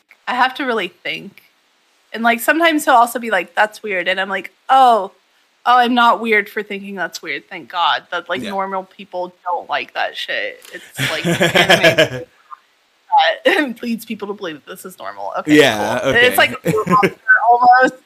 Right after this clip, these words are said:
Speaker 1: I'm like, "Oh, thank God." Okay. But, um, yeah, it's really hard to, like, think about what to recommend him. Unfortunately, I have, like,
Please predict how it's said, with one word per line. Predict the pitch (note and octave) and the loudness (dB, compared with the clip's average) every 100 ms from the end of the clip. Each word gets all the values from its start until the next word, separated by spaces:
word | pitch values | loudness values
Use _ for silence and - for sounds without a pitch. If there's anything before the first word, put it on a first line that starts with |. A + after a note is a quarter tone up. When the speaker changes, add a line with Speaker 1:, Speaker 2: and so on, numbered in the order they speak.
| - | -2
Speaker 1:
I'm | B3 A#3 | 0 2
like, | G3+ - | 0 -2
"Oh, | A#3+ A#3 | -4 -4
thank | G#3+ F#3+ | -4 0
God." | E3+ - A2+ | 0 0 -2
Okay. | - F#3 A#2 - - - _ _ - | -6 -4 -6 -8 -20 -20 _ _ 0
But, | A3 G3 - | 2 2 2
um, | G3+ F3+ F3 G3 G3+ _ _ | 2 2 0 -10 _ _ _
yeah, | G#3+ F3 F#3+ | 0 4 2
it's | G#3 D4+ | 0 -6
really | D4+ C4+ | -4 -2
hard | F#3 F#3+ - | 0 -2 -4
to, | |
like, | F3 E3+ - | -4 -4 -6
think | E3 _ | -18 _
about | E3+ D#3+ | -6 -4
what | F3 | -6
to | - | -8
recommend | E3 - F#3 E3 - | -12 -12 -14 -14 -14
him. | F3+ F3+ | -18 -16
Unfortunately, | G3 E4+ E4+ - C4+ A#3 G3+ G3+ _ _ _ _ - | -10 -6 -6 -4 -4 -4 -6 -12 _ _ _ _ -2
I | A3+ | 2
have, | A#3+ A#3+ | 2 4
like, | A#3 F3+ - | 2 2 -2